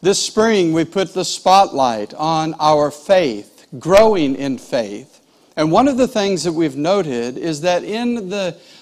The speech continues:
Bible, faith is not just something that we hope is true. It's not just some kind of desire that we have for something that we hope kind of works out. But that in fact,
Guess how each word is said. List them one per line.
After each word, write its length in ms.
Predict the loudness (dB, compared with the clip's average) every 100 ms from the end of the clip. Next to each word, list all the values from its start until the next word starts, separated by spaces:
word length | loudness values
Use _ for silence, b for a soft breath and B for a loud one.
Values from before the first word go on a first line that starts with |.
| B
Bible, 500 | -2 0 0 -4 -6
faith 480 | -6 -4 -2 -2 -4
is 160 | -6 -4
not 420 | -4 -4 -6 -10
just 380 | -4 -4 -4 -6
something 680 | -6 -6 -6 -6 -6 -6 -4
that 120 | -2
we 280 | 0 0 -2
hope 500 | -2 2 2 2 -6
is 200 | -8 -10
true. 600 | -12 -4 -2 -2 -4 -12 _ b b b b
It's 220 | -6 -4
not 240 | -2 -2 -2
just 220 | -6 -4
some 180 | -4 -2
kind 320 | -2 -2 -4
of 100 | -6
desire 840 | -6 -6 -4 -2 0 0 -2 -4
that 160 | -6 -6
we 160 | -4 -6
have 400 | -4 -2 -4 -6
for 140 | -10
something 560 | -8 -6 -8 -6 -6 -6
that 80 |
we 180 | -4 -2
hope 320 | -2 -4 -6
kind 240 | -10 -8 -6
of 80 | -4
works 320 | -4 -6 -8
out. 480 | -8 -6 -8 -12 -20 B B B B B B
But 140 | -4
that 160 | 0 0
in 160 | -2 -8
fact, 680 | -4 -2 0 -2 -6 -12